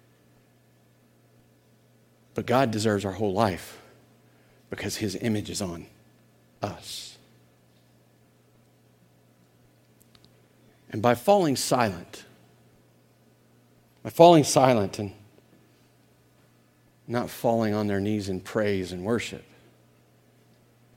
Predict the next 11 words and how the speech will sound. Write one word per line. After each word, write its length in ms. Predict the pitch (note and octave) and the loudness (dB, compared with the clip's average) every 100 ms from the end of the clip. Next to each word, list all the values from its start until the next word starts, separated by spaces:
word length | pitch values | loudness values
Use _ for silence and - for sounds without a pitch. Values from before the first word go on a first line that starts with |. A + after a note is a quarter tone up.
| _ _ _ _ _ _ _ _ _ - | _ _ _ _ _ _ _ _ _ -8
these 560 | G#2 F#2 E2+ - - - - | -6 -4 -6 -8 -10 -20 -10
spies 760 | - - A#2+ F#2 F#2 - - - - - _ _ _ _ _ _ _ _ _ _ _ - | -8 -2 -2 -2 -8 -16 -18 -18 -20 -20 _ _ _ _ _ _ _ _ _ _ _ -10
just 220 | A2 - | -8 -4
demonstrate 440 | A2 G#2 - F#2+ | -4 -2 -2 -4
their 220 | F#2+ F#2+ G2+ | -4 -6 -6
ongoing 640 | G#2+ G#2+ G#2+ G#2 G2+ F#2+ - G#2 | -6 -4 -4 -4 -4 -8 -12 -12
rejection 720 | F2+ F#2+ G2+ - - F#2 F2+ | -10 -6 -6 -6 -8 -8 -8
and 100 | F#2+ | -10
rebellion 560 | F2+ F2 F#2+ F2+ E2+ - - _ - - _ _ _ _ _ | -8 -6 -6 -8 -10 -16 -20 _ -20 -20 _ _ _ _ _
against 640 | F#2+ G2 G2+ - - - - - _ _ _ | -8 -4 -4 -4 -8 -8 -14 -20 _ _ _
Jesus' 720 | - G#2+ F2+ F2 - D#2 - | -6 -4 -4 -6 -10 -12 -14